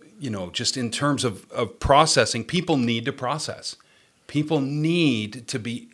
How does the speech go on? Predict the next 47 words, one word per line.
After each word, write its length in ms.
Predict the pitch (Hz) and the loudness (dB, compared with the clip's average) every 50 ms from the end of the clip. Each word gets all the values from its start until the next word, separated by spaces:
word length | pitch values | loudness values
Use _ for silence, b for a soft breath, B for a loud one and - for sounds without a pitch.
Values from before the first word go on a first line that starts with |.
| - 127 - | -20 -18 -14
to 240 | - - - 127 110 | -10 -6 -6 -6 -4
have 240 | - 131 131 139 135 | -4 -4 -4 -2 0
that 160 | 143 139 139 | 2 2 4
opportunity 500 | 139 135 135 143 135 - - 139 127 113 | 2 2 2 0 -2 0 0 0 0 0
to 100 | - 123 | -2 -4
get 300 | 104 - 135 135 - - | 0 4 4 2 2 0
through 180 | - 151 139 | -2 -2 -2
these 200 | 127 127 123 117 | 0 -2 -2 -2
stages 420 | - - - 123 127 117 110 113 101 | -2 0 0 0 0 -2 -2 -4 -4
of 140 | 110 98 92 | -6 -6 -2
grief. 640 | 107 143 151 151 143 147 - - - - - - - | 2 4 4 4 4 2 -2 -8 -14 -14 -14 -8 -4
And 140 | 131 131 - | -2 2 4
so 120 | - 139 | 4 2
trying 360 | 110 - - 151 151 175 196 | 2 2 2 4 4 6 6
to 60 | 185 147 | 4 4
help 240 | 120 151 147 147 - | 4 4 2 2 0
people 220 | 143 - - 131 | -6 -4 -4 -2
understand 640 | 127 123 113 113 - - - 139 139 135 127 107 B B B B B B B B - | -2 -2 -2 -2 -2 -2 0 0 2 2 0 0 B B B B B B B B 4
in 240 | 139 151 175 190 190 | 6 8 8 8 8
your 240 | 180 170 165 160 | 8 8 8 8
humanness, 720 | 147 - - - 147 143 143 143 131 131 127 127 120 120 - | 6 2 -2 0 2 2 2 2 2 2 2 2 2 0 0
in 140 | 123 120 117 | 0 -2 -2
how 200 | - 127 131 139 | -2 -2 -2 -2
God 360 | 127 117 127 127 127 113 120 | -2 0 0 2 2 2 0
wired 340 | 113 117 123 127 131 123 107 | 2 2 4 4 4 2 2
you 180 | 120 120 110 | 0 2 4
up, 320 | 113 117 117 - - - _ _ | 4 4 4 2 0 -6 _ _
you're 460 | - 127 113 113 117 131 139 147 143 | -16 -14 -10 -6 -2 -2 0 0 2
gonna 180 | 135 156 143 135 | 2 2 2 2
go 220 | - 143 135 135 | 4 4 4 4
through 260 | 123 - - 147 160 | 2 2 2 4 4
these 200 | 165 151 127 113 - | 6 4 4 2 2
stages 400 | - 131 123 117 - 113 98 113 | 2 2 2 2 0 -2 -2 -4
of 120 | 104 92 | -6 -6
grief 320 | - - 170 175 160 156 | -4 -2 -2 0 -2 -2
because 340 | - 123 113 - 113 90 98 | -6 -8 -8 -6 -6 -4 -4
this 260 | 117 160 175 - - | -2 0 0 0 0
much 300 | 151 151 151 151 - - | 0 -2 -2 -2 -4 -4
change, 600 | - - 147 139 139 127 110 101 98 92 - B B B B B B B B _ | -4 -2 -2 0 0 0 0 -2 -4 -6 -10 B B B B B B B B _
y-, 220 | 123 120 123 127 - _ | -10 -10 -10 -10 -12 _
you're 320 | - 135 120 131 143 139 113 | -14 -8 -6 -4 -4 -4 -6
going 340 | 98 - 131 139 147 165 165 | -4 -2 0 2 2 2 0
to 80 | 156 | 0
have 320 | 139 - - 104 95 - - | -2 -4 -4 -6 -6 -6 -8
to 100 | - 123 | -10 -10
process 600 | - - 135 143 156 151 - 113 90 - - 90 | -8 -8 -8 -8 -6 -6 -6 -6 -8 -8 -10 -12
it. 100 | 85 | -12